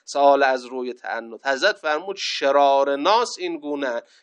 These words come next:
یه سوالات بی اس-، اساسی می‌پرسن تا علما، دانشمندان، دایا-،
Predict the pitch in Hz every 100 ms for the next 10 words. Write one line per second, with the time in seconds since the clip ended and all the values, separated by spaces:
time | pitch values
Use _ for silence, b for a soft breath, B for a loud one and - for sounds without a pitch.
0 | b 269 - 226 226 226 240 247 240 196
1 | 196 185 180 - 175 170 214 220 214 196
2 | 220 214 208 - 196 185 b b 151 151
3 | 151 151 151 175 190 160 151 147 147 -
4 | 147 147 143 185 160 151 151 147 151